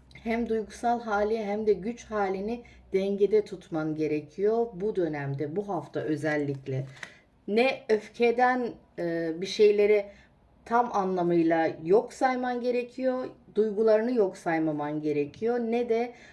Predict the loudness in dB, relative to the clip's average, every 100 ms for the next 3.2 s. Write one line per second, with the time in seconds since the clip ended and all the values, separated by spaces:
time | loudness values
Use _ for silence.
0 | -14 -2 0 0 0 -2 -2 -4 0 2
1 | 2 4 4 2 -2 -4 -6 0 0 -2
2 | -12 -20 -6 0 2 2 -2 -4 0 0
3 | -2